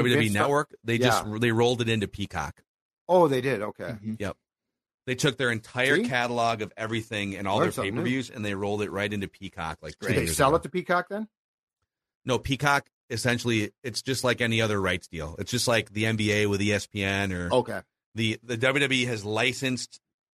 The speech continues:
Speaker 1: it's like a two-year, three-year deal, has
Speaker 3: Yeah.
Speaker 1: licensed to Peacock, N B C,
Speaker 3: It's great.
Speaker 1: their entire
Speaker 2: Genius.
Speaker 1: catalog and, uh, and, like, the fourteen pay-per-view
Speaker 3: I have,
Speaker 1: events.
Speaker 3: I have Peacock not for the N B C shows, but for the W W E Network. That is the main <laughs> purpose I have
Speaker 2: I don't blame
Speaker 3: Peacock
Speaker 2: you.
Speaker 3: for.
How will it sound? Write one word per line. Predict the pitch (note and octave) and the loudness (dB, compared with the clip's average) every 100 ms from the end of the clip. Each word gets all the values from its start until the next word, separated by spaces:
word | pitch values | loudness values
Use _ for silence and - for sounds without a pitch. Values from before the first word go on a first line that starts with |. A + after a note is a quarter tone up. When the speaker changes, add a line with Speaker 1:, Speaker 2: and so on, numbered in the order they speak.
| - | -16
Speaker 1:
it's | A2+ | -6
like | A#2 | -4
a | G#2 | -4
two-year, | - D3 C3 B2+ A#2 | -2 0 2 2 0
three-year | A2+ A#2+ A#2 A2+ | 0 0 0 0
deal, | G#2+ F#2+ F#2 | 0 0 0
has | |
Speaker 3:
Yeah. | F#2+ F2+ | -2 0
Speaker 1:
licensed | G#2+ A2+ A2+ A2+ - - _ | 0 0 -2 -6 -8 -16 _
to | - A2 G#2 | -4 -4 -4
Peacock, | - G#2+ G2 G2 F#2 | -8 -14 -4 -2 -2
N | F#2+ F#2+ | -6 -8
B | F#2 | -8
C, | - F#2 E2+ | -8 -10 -10
Speaker 3:
It's | D#2+ | -12
great. | - G2 F#2 - _ _ | -6 -4 -4 -6 _ _
Speaker 1:
their | G#2+ G2 | -6 -4
entire | G2 A2+ A2 | -2 0 0
Speaker 2:
Genius. | F#2 | -2
Speaker 1:
catalog | F#2 G2 G#2 G#2+ A2 F#2+ - | -4 -4 -2 -4 -4 -8 -12
and, | F#2 F2 F2 | -10 -8 -8
uh, | E2+ E2 E2 - | -8 -8 -10 -10
and, | F2+ F2 D#2 _ F#2+ | -8 -6 -8 _ -8
like, | F#2 - | -8 -8
the | |
fourteen | - G#2+ G#2+ - G#2 F#2 F2 - _ | -6 -2 -2 -2 -2 -2 -4 -8 _
pay-per-view | F2+ E2 D2+ D2+ C#2+ | -12 -10 -10 -10 2
Speaker 3:
I | A2+ | 4
have, | |
Speaker 1:
events. | A#2+ - | 4 4
Speaker 3:
I | B2 | 4
have | C#3 | 4
Peacock | - B2+ B2 A2 | 4 2 4 4
not | A2+ A2 | 4 2
for | - G#2+ | 0 0
the | G#2 | 0
N | G2+ | 2
B | F#2+ | 0
C | G2+ | -2
shows, | F#2 F#2+ E2+ | -2 0 -2
but | - | -4
for | - F#2 | -10 -8
the | E2+ | -2
W | F2+ E2+ | -2 -2
W | E2+ E2+ | -4 -6
E | |
Network. | E2 D#2+ E2+ | -10 -12 -10
That | F#2+ F2+ | -6 -6
is | - | -6
the | F#2 | -4
main | F#2 F2 | -2 -2
<laughs> | F#2+ | -2
purpose | - G2+ - | -6 -6 -4
I | - | 0
have | - B2+ | 0 0
Speaker 2:
I | A3+ | 0
don't | - | 0
blame | B2+ B2+ | 2 2
Speaker 3:
Peacock | D3 F#3 | 0 -2
Speaker 2:
you. | |
Speaker 3:
for. | - | -4